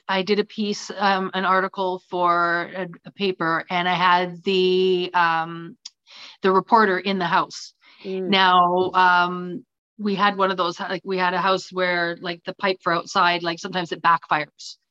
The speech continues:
Speaker 2: Mm.
Speaker 1: Um, and like, like, like, like, like that gas sound or whatever.
Speaker 2: Mm.
Speaker 1: And I remember, um, him being there and him interviewing me, but both of us jumping at the same time.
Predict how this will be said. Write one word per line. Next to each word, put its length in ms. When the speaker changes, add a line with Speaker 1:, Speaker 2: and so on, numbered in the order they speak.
Speaker 2:
Mm. 420
Speaker 1:
Um, 760
and 560
like, 160
like, 220
like, 200
like, 240
like 160
that 220
gas 300
sound 340
or 100
whatever. 380
Speaker 2:
Mm. 120
Speaker 1:
And 80
I 60
remember, 640
um, 580
him 380
being 360
there 320
and 460
him 220
interviewing 640
me, 320
but 260
both 340
of 100
us 200
jumping 420
at 100
the 80
same 300
time. 420